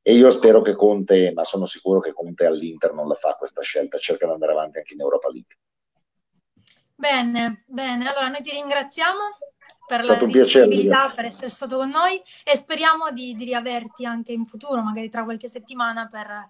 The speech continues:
Speaker 2: riparlare
Speaker 1: Sì,
Speaker 2: della
Speaker 1: sì,
Speaker 2: nostra
Speaker 1: perché no?
Speaker 2: Inter.
Speaker 1: Ma come vedete
Speaker 2: Grazie.
Speaker 1: io a parlare dell'Inter mi diverto sempre, quindi non è un problema.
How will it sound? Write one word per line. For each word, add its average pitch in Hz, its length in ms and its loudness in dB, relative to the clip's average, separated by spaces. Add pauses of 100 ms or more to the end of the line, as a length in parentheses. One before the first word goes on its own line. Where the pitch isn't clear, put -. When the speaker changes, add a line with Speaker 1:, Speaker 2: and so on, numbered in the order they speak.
(320)
Speaker 2:
riparlare 233 500 4
Speaker 1:
Sì, 139 40 8
Speaker 2:
della - 120 2
Speaker 1:
sì, 156 80 4
Speaker 2:
nostra 107 180 4 (100)
Speaker 1:
perché 131 160 0
no? 98 140 -4
Speaker 2:
Inter. - 200 -10 (680)
Speaker 1:
Ma 123 140 2
come 151 180 8
vedete 147 220 10
Speaker 2:
Grazie. 143 140 8
Speaker 1:
io 131 120 10
a 117 40 6
parlare 123 280 6
dell'Inter 117 440 -2
mi 117 100 -4
diverto 113 360 4
sempre, 80 400 -4
quindi 110 200 -4
non 95 120 -2
è 92 40 -2
un 92 80 -4
problema. 71 540 -6